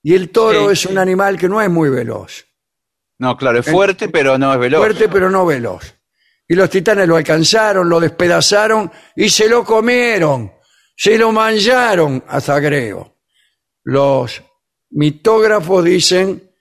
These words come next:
Speaker 1: que mitad crudo, mitad cocido.
Speaker 2: Sí.
Speaker 1: Sería arrebatado.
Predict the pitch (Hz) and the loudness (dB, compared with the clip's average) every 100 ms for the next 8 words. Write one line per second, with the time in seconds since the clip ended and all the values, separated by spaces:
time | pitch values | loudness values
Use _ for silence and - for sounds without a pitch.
0 | _ _ 135 147 160 160 202 160 196 214 | _ _ -2 2 2 2 -2 0 2 4
1 | 220 208 160 139 160 147 139 - 110 98 | 4 2 0 -2 -2 -2 -2 -2 -6 -10
2 | 87 - _ _ - - 139 180 185 156 | -14 -20 _ _ -16 -12 -4 2 2 2
3 | 151 - 135 120 165 180 180 180 202 160 | -4 -10 -12 -4 -2 2 2 2 0 0
4 | 117 98 90 95 | -2 -6 -10 -16